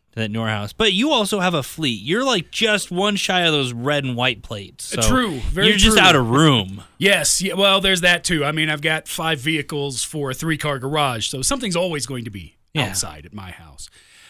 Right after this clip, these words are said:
Speaker 2: Uh, but Dave, on those, on those wind and hail claims, right? Thinking in particular on the, uh, on the house side,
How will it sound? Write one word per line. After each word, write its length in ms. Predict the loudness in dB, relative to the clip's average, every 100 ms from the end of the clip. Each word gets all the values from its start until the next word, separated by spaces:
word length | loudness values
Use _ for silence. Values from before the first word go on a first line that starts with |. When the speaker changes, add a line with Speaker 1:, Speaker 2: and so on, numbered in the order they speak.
| _
Speaker 2:
Uh, 180 | -6 -2
but 100 | 0
Dave, 140 | 0 2
on 200 | 2 2
those, 240 | 0 -2
on 180 | -4 -4
those 340 | -2 -2 -2
wind 520 | -2 0 0 2 0
and 180 | -2 -4
hail 440 | -2 -2 -2 -4 -6
claims, 760 | -12 -6 -2 -2 -4 -6 -12 -16 _ _ _ -8
right? 200 | -6 -4
Thinking 340 | -2 0 0 -2
in 140 | 2
particular 640 | 0 2 -2 0 0 0 0
on 240 | -2 0
the, 220 | 0 0
uh, 180 | 0 0
on 120 | -4
the 80 | -4
house 340 | -2 -2 0 2
side, 560 | 2 0 0 -2 -6